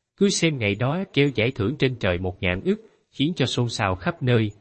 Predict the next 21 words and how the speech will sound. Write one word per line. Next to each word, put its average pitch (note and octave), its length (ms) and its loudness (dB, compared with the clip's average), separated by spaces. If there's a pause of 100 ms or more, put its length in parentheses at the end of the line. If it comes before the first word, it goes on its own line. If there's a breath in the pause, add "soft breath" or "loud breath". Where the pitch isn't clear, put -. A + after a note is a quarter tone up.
(200)
chỉ B2+ 160 0
biết F#3+ 220 0
một G2+ 200 -4
ngàn E2+ 220 -2
ức G#3 280 0
là F#2 180 -2
khoản G#2 340 -4
tiền E2+ 220 -2
khổng A2+ 240 -6
lồ, F2+ 300 0 (380)
mà A2 140 -2
bây C#3+ 160 4
giờ G2 300 2
một F#2 200 -6
bộ F#2 200 2
bí D3+ 220 2
kíp, A3+ 180 2 (220)
một G2+ 200 2
phần A#2 220 -2
long D3 240 0
huyết, G#3 200 2